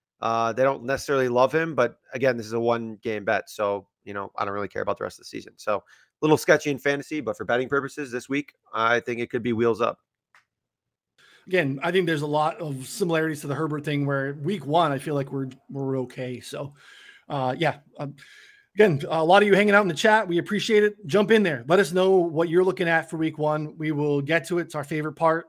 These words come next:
Speaker 2: Fire stuff in there. Something you like, something you want our thoughts on. Uh, hit us with anything. We will circle back to that, get to as many as we can with the time remaining. Connor, back to you for prop number two.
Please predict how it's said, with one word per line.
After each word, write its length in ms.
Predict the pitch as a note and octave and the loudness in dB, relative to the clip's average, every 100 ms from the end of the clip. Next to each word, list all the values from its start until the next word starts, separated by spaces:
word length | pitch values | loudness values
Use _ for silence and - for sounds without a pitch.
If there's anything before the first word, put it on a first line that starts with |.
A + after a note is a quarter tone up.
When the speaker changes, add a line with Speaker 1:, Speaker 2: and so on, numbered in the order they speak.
| _ | _
Speaker 2:
Fire 340 | - D#3+ E3 | -4 -4 -4
stuff 280 | C#3+ E3+ C#3+ | -2 -4 -2
in 140 | D#3+ | -4
there. 400 | D#3 D#3+ D#3 D#3 _ _ - | -2 -4 -4 -6 _ _ -8
Something 240 | F3+ F3 | -4 -2
you 100 | D3 | 0
like, 300 | D3+ E3+ D#3+ | 2 2 0
something 240 | - D#3+ D#3 | -10 -6 -4
you 80 | |
want 140 | D3 C#3+ | -2 -2
our 60 | |
thoughts 360 | C3+ E3 E3 D#3+ | -2 0 0 0
on. 460 | D#3+ D#3 D3+ D3+ C#3+ _ _ - | -2 -2 -4 -8 -12 _ _ -12
Uh, 200 | C#3+ C3 | -8 -6
hit 180 | C3 E3 | -4 -4
us 120 | C#3+ | -4
with 100 | C#3+ | -4
anything. 480 | D3+ C#3+ D3 D3 C#3 | -4 -4 -4 -4 -4
We 120 | C3+ | -4
will 160 | C3 | -6
circle 300 | A#2+ - C3+ | -8 -12 -10
back 220 | C3 C3 - | -8 -8 -10
to 100 | C3 | -8
that, 260 | C3 B2+ - - | -6 -6 -12 -18
get 140 | D3+ C#3+ | -14 -6
to 80 | C#3+ | -6
as 120 | B2 | -2
many 160 | C3+ | -2
as 120 | C3+ B2+ | -2 -4
we 80 | |
can 280 | B2+ C#3 C3+ | -6 -4 -2
with 80 | C3 | -4
the 60 | C3 | -6
time 420 | C#3 C3+ C3+ C3 _ _ _ _ - | -4 -2 -2 -4 _ _ _ _ -4
remaining. 400 | C3+ C#3+ C4+ C#4 | 2 4 2 0
Connor, 300 | F3+ E3+ D3+ | -2 0 2
back 220 | D#3 D#3 - | 2 2 -6
to 100 | D#3+ | -8
you 120 | E3 | -8
for 440 | C#3+ D3+ D3 C#3+ C#3+ - - - | -8 -8 -6 -6 -8 -20 -20 -20
prop 280 | D3+ F#3 C4+ | -8 -6 -6
number 160 | C#4 A#3+ | -4 -4
two. 300 | - - B2+ | -6 -8 -10